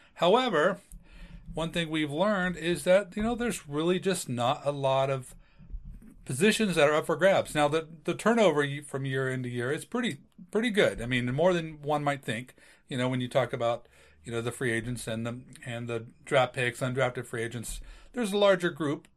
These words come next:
you know, than you might realize. However, when it comes down to it, the actual battles, very small. But that is going to be our focus for today. And, you know, The Cool One wrote a great article out.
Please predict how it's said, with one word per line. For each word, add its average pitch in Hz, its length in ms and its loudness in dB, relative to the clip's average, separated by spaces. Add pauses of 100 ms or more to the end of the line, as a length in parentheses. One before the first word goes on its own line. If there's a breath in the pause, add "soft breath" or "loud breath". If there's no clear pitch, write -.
(160)
you 143 80 -10
know, 131 160 -2
than 131 180 -2
you 131 340 -4
might 135 360 -10 (240)
realize. 127 500 0
However, 160 640 0 (640 soft breath)
when 156 180 -6
it 165 80 -10
comes 180 200 0
down 165 160 -4
to 165 120 -2
it, 160 80 -6
the 147 80 0
actual 151 360 -2
battles, 120 600 -4 (260)
very 165 220 -2
small. 117 440 -4 (380 soft breath)
But 170 300 6 (400)
that 165 200 6
is 202 160 2
going 180 180 -2
to 170 60 -4
be 165 140 -2
our 156 160 0
focus 151 580 -4 (160)
for 135 220 -4
today. 127 720 0
And, 120 200 -4 (460 loud breath)
you 131 80 -8
know, 127 360 -4 (360)
The 135 120 -2
Cool 208 280 4
One 185 340 4 (240)
wrote 156 320 0
a 143 60 -2
great 156 400 0
article 175 400 2
out. 185 380 2